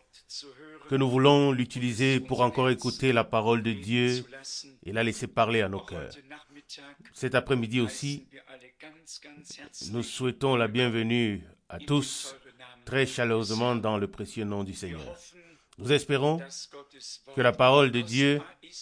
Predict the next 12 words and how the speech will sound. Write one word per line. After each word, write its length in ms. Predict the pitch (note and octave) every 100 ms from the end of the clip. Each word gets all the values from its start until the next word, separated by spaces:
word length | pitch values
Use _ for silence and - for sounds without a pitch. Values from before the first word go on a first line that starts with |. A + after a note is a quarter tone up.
| - - -
vous 200 | B2 B2
est 60 |
précieuse, 760 | B2+ A#2+ - B2+ G#2+ E2 - - C#3 - - _ - - - - - -
que 60 | B2
vous 180 | A#2 C3
l'aimez 680 | B2+ B2+ C#3 D#3 D#3+ D3 _ -
ou 60 | A2+
bien 240 | A#2+ A#2+
que 140 | -
vous 460 | B2+ A2+ A#2 A#2 B2
aimez 220 | B2+ C3+
l'entendre, 680 | A#2+ A2 G#2 D3 D3 D3+